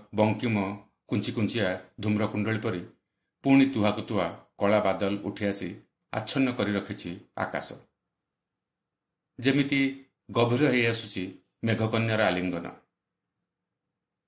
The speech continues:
ରତିବିଳାସ ପରେ କ୍ଳାନ୍ତ ଅବସନ୍ନ ଯେମିତି ଏଇ ସର୍ବଂସା ବସୁନ୍ଧରା। ଦୂର ଆକାଶରେ ଅସ୍ପଷ୍ଟ ଭାବରେ ଉଡ଼ି ଯାଉଛନ୍ତି ଦୁଇଟି ନାଁ ନଜଣା ପକ୍ଷୀ, ହୁଏତ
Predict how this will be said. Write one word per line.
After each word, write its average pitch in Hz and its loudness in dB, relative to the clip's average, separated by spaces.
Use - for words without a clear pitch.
ରତିବିଳାସ 143 4
ପରେ 135 2
କ୍ଳାନ୍ତ 113 2
ଅବସନ୍ନ 110 0
ଯେମିତି 113 0
ଏଇ 104 0
ସର୍ବଂସା 101 0
ବସୁନ୍ଧରା। 90 -4
ଦୂର 143 4
ଆକାଶରେ 120 0
ଅସ୍ପଷ୍ଟ 117 0
ଭାବରେ 113 0
ଉଡ଼ି 104 2
ଯାଉଛନ୍ତି 104 -2
ଦୁଇଟି 123 0
ନାଁ 110 2
ନଜଣା 104 0
ପକ୍ଷୀ, 101 -4
ହୁଏତ 113 0